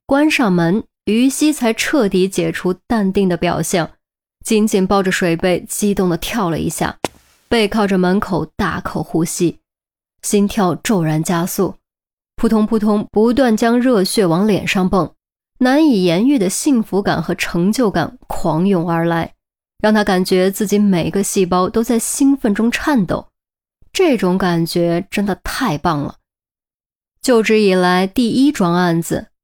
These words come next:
只属于他的案子，完成了。他不敢肯定之前的自己能不能做到，但至少绝不可能破得如此迅速，是因为劫难导致的心态变化，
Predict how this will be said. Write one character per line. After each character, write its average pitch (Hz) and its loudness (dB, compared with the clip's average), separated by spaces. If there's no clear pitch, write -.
只 233 0
属 170 -2
于 165 0
他 285 -4
的 233 0
案 175 0
子， - -8
完 180 0
成 165 -2
了。 196 -2
他 277 -2
不 277 -2
敢 254 2
肯 196 2
定 202 2
之 302 0
前 180 0
的 196 0
自 208 -2
己 175 0
能 165 0
不 196 2
能 180 2
做 180 0
到， 170 -2
但 214 2
至 220 2
少 175 2
绝 240 0
不 285 0
可 240 0
能 180 2
破 - 0
得 180 0
如 170 2
此 196 -2
迅 175 0
速， - -4
是 - 0
因 330 4
为 285 4
劫 190 -2
难 254 2
导 175 -2
致 196 -4
的 196 0
心 285 0
态 262 -2
变 180 0
化， 175 -2